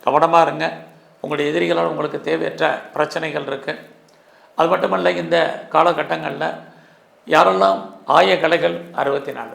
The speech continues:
so கலைத்துறையில நான் பெரிய லெவல்ல இருக்கேங்கிறவங்களுக்கு இந்த வருஷம் முழுவதுமே உங்களுக்கு பாப்புலாரிட்டி, பப்ளிசிட்டி இருக்கு. குறிப்பா ஜூனுக்கு அப்புறம் உங்களுடைய புகழ், அந்தஸ்து, வருமானங்கள் உங்களுக்கு பெரிய லெவல்ல கூடும்.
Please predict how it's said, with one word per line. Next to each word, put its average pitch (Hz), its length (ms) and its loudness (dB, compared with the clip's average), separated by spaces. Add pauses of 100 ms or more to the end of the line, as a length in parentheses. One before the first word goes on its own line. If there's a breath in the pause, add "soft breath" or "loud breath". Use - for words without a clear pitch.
(140)
so 151 180 -2
கலைத்துறையில 165 680 0
நான் 151 180 -4
பெரிய 160 220 -4
லெவல்ல 156 300 -2
இருக்கேங்கிறவங்களுக்கு 143 920 -8 (480 loud breath)
இந்த 185 220 2
வருஷம் 180 320 4
முழுவதுமே 165 500 0
உங்களுக்கு 156 360 -4
பாப்புலாரிட்டி, 151 640 -2
பப்ளிசிட்டி 143 480 -6
இருக்கு. - 380 -10
குறிப்பா 175 300 2 (100)
ஜூனுக்கு 196 320 0
அப்புறம் 165 460 -2 (380 loud breath)
உங்களுடைய 156 380 2
புகழ், 170 300 4
அந்தஸ்து, 156 460 0
வருமானங்கள் 165 600 -2
உங்களுக்கு 143 440 -10
பெரிய 165 300 -2
லெவல்ல 151 400 -6 (260)
கூடும். 120 360 -4